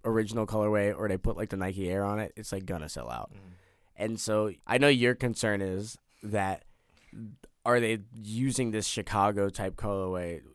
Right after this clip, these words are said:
Speaker 1: too much, and are they just, like, reiterating it way too many times and just kinda bringing it back and bringing it back and, and, like, beating a, an alive and breathing horse? And I personally don't have too much of an issue with it 'cause I think Nike has done a good job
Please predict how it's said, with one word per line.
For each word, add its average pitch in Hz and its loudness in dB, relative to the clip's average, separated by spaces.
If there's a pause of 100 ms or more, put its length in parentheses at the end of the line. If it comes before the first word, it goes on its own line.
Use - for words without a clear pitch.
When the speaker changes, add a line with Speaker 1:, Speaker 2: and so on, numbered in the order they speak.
(120)
Speaker 1:
too - -6
much, 92 -4
and 107 -4
are 104 0
they 92 -6
just, 95 -8
like, 98 -8
reiterating 95 -2
it 92 -4 (100)
way 98 -2
too 98 -6
many 92 -4
times 87 -10
and 101 -10
just - -10
kinda 90 -6
bringing 101 -2
it 92 -6
back 92 -6
and 87 -10
bringing 90 -8
it 85 -12
back 87 -10
and, 92 -10 (240)
and, 107 -6
like, 98 -6
beating 101 0
a, 92 -6 (140)
an 104 -4
alive 95 -2
and 98 -8
breathing 95 -4
horse? 95 -8 (140)
And 107 -4 (100)
I 185 8
personally 165 2
don't 127 2
have 117 0
too - -4
much 113 -2
of 110 -6
an 104 -4
issue 92 -4
with 127 2
it 127 -2
'cause 156 2
I 151 6
think 190 0
Nike 135 0 (340)
has 123 0
done 120 2
a 127 0
good 110 -2
job 104 0